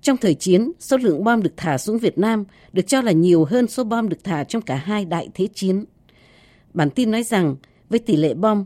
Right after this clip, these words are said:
không nổ lên tới ba mươi phần trăm, có đến tám trăm ngàn tấn bom và thiết bị khác chưa nổ còn được chôn vùi tại Việt Nam, cản trở các hoạt động phát triển và gây thương tích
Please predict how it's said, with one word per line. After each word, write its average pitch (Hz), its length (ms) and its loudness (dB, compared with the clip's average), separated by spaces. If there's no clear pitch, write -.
không 233 220 0
nổ 143 320 0
lên 202 220 2
tới 208 200 -2
ba 220 160 -2
mươi 214 220 -2
phần 147 140 2
trăm, 196 280 -4
có 247 100 0
đến 220 220 0
tám 226 320 -2
trăm 240 300 -2
ngàn 175 220 0
tấn 196 300 -2
bom 220 200 0
và 160 100 -2
thiết - 240 -6
bị 175 240 2
khác 240 300 -6
chưa 240 140 0
nổ 151 320 -2
còn 160 160 0
được 156 200 -2
chôn 214 180 2
vùi 160 220 0
tại 139 200 -4
Việt - 220 -8
Nam, 190 260 2
cản 160 220 2
trở 165 200 2
các - 180 -6
hoạt 165 160 -2
động 156 160 -2
phát - 200 -8
triển 147 320 0
và 151 80 0
gây 196 200 2
thương 220 260 0
tích 269 200 -4